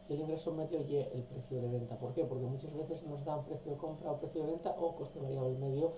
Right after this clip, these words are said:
o ingreso medio, ¿no? Bueno, pues vamos a la primer, a lo primero de todo, que ye, eh, definir las opciones de costes e ingresos. Bueno, empezamos con los costes fijos, que como nos los marca ahí son veinticinco mil.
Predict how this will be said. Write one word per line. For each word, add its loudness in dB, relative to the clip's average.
o 8
ingreso 0
medio, 0
¿no? 0
Bueno, 4
pues 4
vamos 4
a 8
la 8
primer, 6
a 0
lo 0
primero 0
de 2
todo, 0
que -2
ye, 4
eh, 2
definir 2
las 4
opciones -4
de 6
costes 4
e 4
ingresos. 2
Bueno, 0
empezamos 0
con -4
los -2
costes -6
fijos, 4
que 2
como -2
nos -2
los -6
marca 0
ahí 4
son -2
veinticinco -4
mil. 4